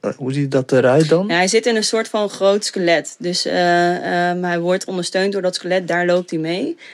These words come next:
Speaker 2: En het is niet zo dat je zo snel kan lopen zoals wij dat kunnen. Het is ook echt super fysiek, super zwaar.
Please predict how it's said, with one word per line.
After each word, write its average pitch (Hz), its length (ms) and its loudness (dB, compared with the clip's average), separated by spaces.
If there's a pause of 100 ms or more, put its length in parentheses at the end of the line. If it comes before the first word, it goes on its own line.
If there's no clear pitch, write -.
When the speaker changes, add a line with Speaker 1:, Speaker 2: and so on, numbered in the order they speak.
(140)
Speaker 2:
En - 60 -4
het 170 80 -4
is 175 100 -2
niet 190 180 0
zo 185 100 0
dat 175 140 0
je 175 60 -6
zo 180 100 -6
snel 175 240 -4
kan 175 100 -4
lopen 165 280 -2
zoals 160 220 -4
wij 170 180 -2
dat 202 120 -4
kunnen. 208 380 -6 (300)
Het - 80 -20
is 170 140 -4
ook 170 120 -4
echt - 260 -6
super 196 300 -6
fysiek, 202 360 -8
super 208 380 -6
zwaar. 170 380 -2